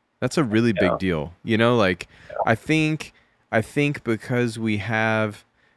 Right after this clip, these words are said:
Speaker 1: food in a grocery store, and it's like, "Well, lots of people can grow things. Look, here's all this food that they've grown." And it's like, Yeah,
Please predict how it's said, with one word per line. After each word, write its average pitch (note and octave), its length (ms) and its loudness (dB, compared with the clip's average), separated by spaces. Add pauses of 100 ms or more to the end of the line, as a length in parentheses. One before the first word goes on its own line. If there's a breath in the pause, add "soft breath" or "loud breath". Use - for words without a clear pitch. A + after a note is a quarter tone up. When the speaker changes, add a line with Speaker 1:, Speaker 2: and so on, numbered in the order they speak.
(120)
Speaker 1:
food A#2+ 600 2
in G2 160 -4
a F#2+ 80 -4
grocery G#2 500 -2
store, G2+ 440 0
and F#2+ 80 -2
it's F2+ 180 -6
like, F2+ 240 -2
"Well, F2 100 -2
lots E2 260 -2
of - 60 -20
people E2+ 240 -8
can F2+ 140 -10
grow F2 180 -2
things. E2+ 380 -10
Look, A#2 260 -2
here's F2 300 -8
all F2 120 0
this F#2+ 180 -4
food D3 260 0
that F#2 120 -8
they've F2+ 200 -2
grown." F#2 240 0
And F2+ 120 -4
it's F2 160 -4
like, F#2+ 260 -2
Yeah, D#3 480 0